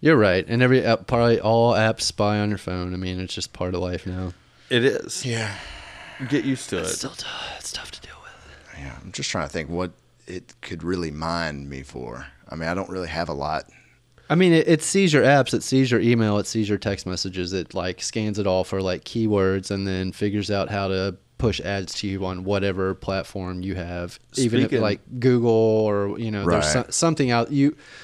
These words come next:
Speaker 3: It's
Speaker 1: no
Speaker 3: m-
Speaker 1: matter how, uh, far off the grid you might, you know, if you're not on social media, there's still stuff out there, like, tracking you. Like, Facebook still tracks people that aren't even members of Facebook.
Speaker 2: True.
Speaker 3: Mm.
Speaker 1: They build, like, shadow profiles. I feel like I'm talking about stuff people already know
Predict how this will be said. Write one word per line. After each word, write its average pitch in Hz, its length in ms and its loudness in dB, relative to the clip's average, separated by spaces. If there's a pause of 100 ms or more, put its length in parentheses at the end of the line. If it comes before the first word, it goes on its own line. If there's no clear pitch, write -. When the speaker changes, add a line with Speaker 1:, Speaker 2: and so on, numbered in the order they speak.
(480)
Speaker 3:
It's 101 200 0
Speaker 1:
no 143 40 6
Speaker 3:
m- 165 60 6
Speaker 1:
matter 202 160 6
how, 160 440 4
uh, 127 160 4 (260)
far 131 380 4
off 120 220 4
the 123 80 0
grid 110 420 4
you 107 80 2
might, 104 240 0
you 113 160 0
know, 107 80 2
if 98 80 -2
you're 123 80 2
not 131 140 4
on 117 100 2
social 107 320 0
media, 101 300 0
there's 98 240 -2
still 104 480 0
stuff - 340 -6
out 92 160 -4
there, 90 180 -4
like, 95 200 -6
tracking 92 400 -8
you. 101 160 -10
Like, 113 180 0
Facebook 151 460 2
still 120 260 4
tracks 107 300 0
people 104 300 -2
that 95 200 -2
aren't 98 180 0
even 92 200 -6
members 90 320 -6
of 82 120 -18
Facebook. - 440 -16 (720)
Speaker 2:
True. 135 240 -2
Speaker 3:
Mm. 76 560 -8 (100)
Speaker 1:
They 117 100 0
build, 117 300 4
like, 104 180 2
shadow 107 400 2
profiles. 95 480 -2
I 69 60 -12
feel 113 220 0
like 98 120 -2
I'm 92 120 -4
talking 87 200 -6
about 87 200 -6
stuff 85 180 -8
people - 220 -10
already 82 160 -10
know 80 100 -16